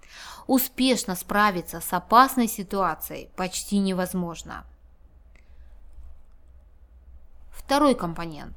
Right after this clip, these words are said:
эмоциональный. В специальной литературе прочно утвердилось понятие "уровень эмоционального возбуждения". Этот уровень может быть высоким, низким, средним и так далее.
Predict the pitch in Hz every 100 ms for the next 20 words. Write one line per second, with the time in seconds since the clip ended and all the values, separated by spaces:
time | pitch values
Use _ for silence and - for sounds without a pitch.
0 | - - 233 233 - 240 240 226 180 156
1 | 151 - - - - - - - - -
2 | - 247 247 339 302 269 247 - 226 196
3 | - 269 226 151 - - - - - 240
4 | 320 - 311 285 247 247 208 233 240 240
5 | - 208 202 165 - 156 139 - 190 190
6 | 202 214 262 240 - 226 - 180 160 160
7 | 151 160 170 202 - 180 202 190 202 -
8 | 190 160 160 - - - - - - -
9 | - - - - 339 240 185 170 151 151
10 | - - - - - 220 269 269 240 262
11 | - - 196 330 - 175 - 202 208 214
12 | - 190 202 180 - 202 214 220 - -
13 | 185 165 160 185 202 - 175 165 196 196
14 | 170 151 143 -